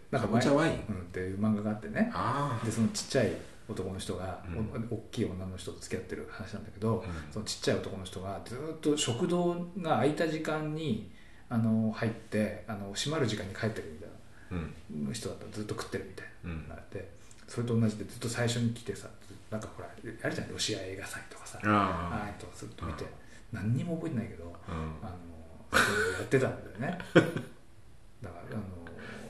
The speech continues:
Speaker 1: そ-、そういうことが、あ、あ、でも最近もほら、近所のでかい映画館とかしか行かないから、
Speaker 2: シネコン？
Speaker 1: うん、とかしか行かないから、その、
Speaker 2: シネコン行くともう、すごいよね、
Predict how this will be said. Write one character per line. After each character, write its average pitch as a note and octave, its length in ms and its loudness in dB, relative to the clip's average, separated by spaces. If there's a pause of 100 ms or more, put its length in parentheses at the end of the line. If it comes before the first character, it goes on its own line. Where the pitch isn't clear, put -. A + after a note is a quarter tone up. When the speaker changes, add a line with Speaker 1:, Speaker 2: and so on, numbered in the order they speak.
(140)
Speaker 1:
そ-、 - 360 -4
そ C#3 200 2
う C#3+ 60 6
い C#3+ 40 4
う C3+ 40 -2
こ C#3+ 100 0
と C#3+ 120 4
が、 F#2 220 -2 (240)
あ、 C3+ 160 -6 (320)
あ、 A#2+ 140 2
で C3 100 6
も A2+ 80 2
最 F3 220 2
近 F#3+ 160 8
も F3+ 80 6
ほ C#3 80 4
ら、 - 240 0 (440)
近 F#3+ 160 4
所 B2+ 120 6
の F#2+ 60 4
で A2 140 4
か E3 100 2
い A#2+ 220 4 (240)
映 G#2+ 160 4
画 G#2 80 2
館 G#2 160 -2 (160)
と G2+ 80 -6
か - 80 -8
し - 60 -4
か F2+ 80 -8
行 E2 60 -8
か C3 120 0
な D3+ 80 2
い A2+ 80 2
か - 80 -4
ら、 F2 260 -8 (200)
Speaker 2:
シ - 160 -4
ネ F#2 60 -2
コ F2+ 120 -4
ン？ A2 160 -2
Speaker 1:
う A#2 140 10 (100)
ん、 - 60 -4
と G2+ 80 0
か D#2+ 100 -4
し - 80 -2
か - 80 -6
行 - 80 -8
か B2+ 140 0
な C#3 80 2
い A2 80 4
か - 100 -4
ら、 - 100 -10
そ - 140 -8
の、 F2+ 60 -8 (260)
Speaker 2:
シ - 280 -2
ネ - 200 -8
コ F#2+ 140 -6
ン F2+ 160 0
行 F2 100 -4
く - 140 -8
と - 160 -8
も E2 520 -2
う、 D#2 60 -6 (1120)
す - 320 -8 (160)
ご C#3 80 4
い C3 80 6
よ D2+ 80 2
ね、 D2 80 -6